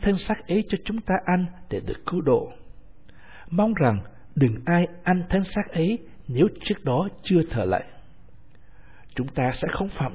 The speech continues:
tội vì đã thờ lại thân xác ấy, nhưng trái lại, chúng ta phạm tội nếu chúng ta không thờ lại. Các giáo phụ nhìn nhận có sự biến đổi bánh và rượu thành mình và máu của Chúa,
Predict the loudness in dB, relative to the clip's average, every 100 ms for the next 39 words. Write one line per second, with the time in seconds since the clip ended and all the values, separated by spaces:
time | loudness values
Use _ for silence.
0 | 2 2 2 -8 -10 -2 0 0 2 4
1 | 6 4 2 0 0 0 2 2 2 -2
2 | -14 -16 -16 -18 -18 -12 -4 -2 -2 2
3 | 4 6 4 0 -12 -18 -18 -6 -6 0
4 | -2 0 -2 2 2 2 -2 -16 -12 -6
5 | -4 -4 -6 -2 -2 -2 0 0 0 -6
6 | -4 -4 -6 -14 -18 -18 -18 -18 -18 -18
7 | -18 -18 -18 -18 -18 -18 -18 -18 -18 -18
8 | -18 -16 -14 -10 4 6 6 4 4 4
9 | 6 8 8 6 4 -10 2 2 4 2
10 | 2 2 2 0 0 0 0 2 0 2
11 | 0 0 -4 -4 -2 0 0 0 -4 -4
12 | -2 -4 -4 -6 -4 0 0